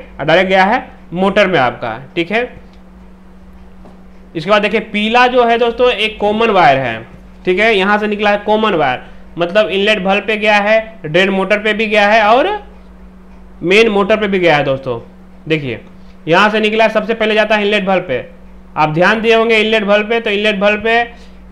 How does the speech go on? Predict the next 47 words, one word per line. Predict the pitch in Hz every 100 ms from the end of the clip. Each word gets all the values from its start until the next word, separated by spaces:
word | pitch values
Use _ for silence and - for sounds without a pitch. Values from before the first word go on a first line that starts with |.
| - - - - -
जो | 160 202 208 226 208 - - - - - - - - - 180
yellow | 196 220
color | 220 214
का |
wire | 214 214
होता | 214 214
है, | 226
तो | 233
एक | 208 214 214
इन | 226
होता | 220 214
है | 214 226
और | 190
उसी | 190 220
में | 220
से | 214
एक | 208 -
पतला | 190 208
तार | 202 208 311 - - - - - - - - - 175
निकलता | 180 202 202 208
भी |
है | 190
दोस्तों, | 156 139 131
ठीक | - 185
है, | 214 254 - - - - - -
आउट | 196 214 -
के | 151
लिए। | 135 127 135 - - - -
तो | 202
एक | 240
आउट | - 202 214
भी | 220
होता | 214 220
है | 233 254 - -
और | 160
वहीं | 170 202 240
से | 220
आउट | 220 226
होकर | 226 220 247
चला | 262 214
जाता | 214 220 214
है | 262 330 - - - 185
motor | 208 226 247
पे, | 240 254 330 - - - -
ठीक | 202
है। | 240
आ, | 214 202